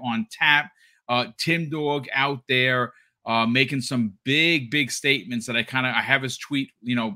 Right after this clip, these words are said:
uh, ready to go. Clobriel, uh, went on, well, a Clobriel rant regarding his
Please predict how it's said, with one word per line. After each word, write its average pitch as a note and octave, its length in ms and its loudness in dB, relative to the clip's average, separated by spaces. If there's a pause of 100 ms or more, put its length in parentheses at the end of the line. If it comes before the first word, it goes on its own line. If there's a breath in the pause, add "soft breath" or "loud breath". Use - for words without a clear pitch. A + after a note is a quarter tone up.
uh, G#2+ 160 -2
ready B2 260 -2
to A2+ 60 -4
go. A#2+ 440 -2 (360 soft breath)
Clobriel, C#3 840 -2 (540)
uh, B2 180 0
went D#3 400 0
on, E3 560 -2
well, F3+ 420 -2
a E3+ 200 -4
Clobriel G3+ 960 -2
rant B2 580 -2 (140)
regarding D3 600 -2
his G3 680 0